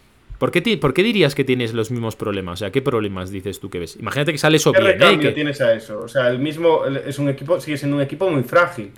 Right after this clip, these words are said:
Speaker 1: Sí, pero bueno,
Speaker 2: Jurseven
Speaker 1: pero,
Speaker 2: está
Speaker 1: pero ahí tú puedes tirar hasta febrero perfectísimamente y en febrero decir,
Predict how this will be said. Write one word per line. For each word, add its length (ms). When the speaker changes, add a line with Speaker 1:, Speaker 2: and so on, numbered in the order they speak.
Speaker 1:
Sí, 200
pero 140
bueno, 160
Speaker 2:
Jurseven 200
Speaker 1:
pero, 120
Speaker 2:
está 320
Speaker 1:
pero 160
ahí 160
tú 160
puedes 220
tirar 260
hasta 200
febrero 440
perfectísimamente 1160
y 100
en 60
febrero 300
decir, 380